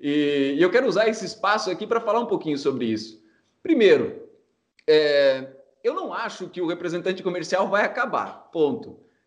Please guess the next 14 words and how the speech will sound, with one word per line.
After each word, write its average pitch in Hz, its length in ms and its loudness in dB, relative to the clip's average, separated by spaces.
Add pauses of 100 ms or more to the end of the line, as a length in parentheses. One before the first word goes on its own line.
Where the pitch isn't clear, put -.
(180)
Não 349 200 -2
vai 233 180 6
acabar 170 680 0
aquele 220 320 -2
representante 165 680 -4
comercial, 143 560 0
não 151 100 -2
vai 214 140 2
deixar 185 360 -2
de 147 120 -6
existir 120 340 -8
aquele 127 220 -4
representante 123 560 -4
comercial 127 760 -4